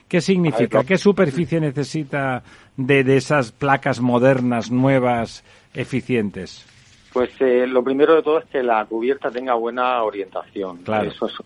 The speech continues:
Speaker 2: fundamental. No todas tienen buena orientación. Luego hay que tener en cuenta que el sesenta por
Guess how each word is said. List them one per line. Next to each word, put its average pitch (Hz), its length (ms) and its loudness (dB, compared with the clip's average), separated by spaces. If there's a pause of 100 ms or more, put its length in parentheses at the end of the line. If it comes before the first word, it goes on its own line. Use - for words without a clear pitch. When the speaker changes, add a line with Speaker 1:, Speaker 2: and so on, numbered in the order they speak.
(220)
Speaker 2:
fundamental. 101 460 0
No 127 140 6
todas 120 300 2
tienen 104 240 -12
buena 101 180 -8
orientación. 98 540 -6
Luego 117 240 2
hay 123 60 2
que 123 100 -6
tener 127 220 -4
en 117 160 -4
cuenta 131 420 -4 (400)
que 120 120 -8
el - 40 -6
sesenta 120 460 -2
por 113 160 0